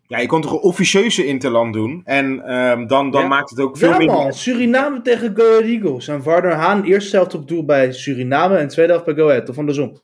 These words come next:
Speaker 1: Nou ja, en Suriname zal het nog knap lastig hebben met Go Ahead Eagles.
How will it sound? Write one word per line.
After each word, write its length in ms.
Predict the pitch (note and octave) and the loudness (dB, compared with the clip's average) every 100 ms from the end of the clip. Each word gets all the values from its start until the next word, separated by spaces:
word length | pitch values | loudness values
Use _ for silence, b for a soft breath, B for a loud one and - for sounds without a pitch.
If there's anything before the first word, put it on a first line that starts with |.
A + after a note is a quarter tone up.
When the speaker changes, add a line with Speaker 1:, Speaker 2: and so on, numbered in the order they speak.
| b - | b -6
Speaker 1:
Nou 180 | A#2 | -2
ja, 160 | A#2+ A#2+ | 0 0
en 80 | B2+ | -2
Suriname 460 | C#3 C#3 C#3+ C#3+ | 0 2 2 0
zal 160 | C#3 C#3+ | 0 0
het 100 | C#3 | 0
nog 160 | C#3+ C#3+ | -4 -2
knap 240 | D#3 D3 | -2 0
lastig 320 | D3 - - | 0 -2 -4
hebben 200 | C3+ B2 | -4 -2
met 120 | B2 G#2+ | -4 -2
Go 60 | |
Ahead 160 | A2+ G#2+ | -2 -2
Eagles. 500 | G#2+ G#2+ G2+ - | -6 -6 -8 -8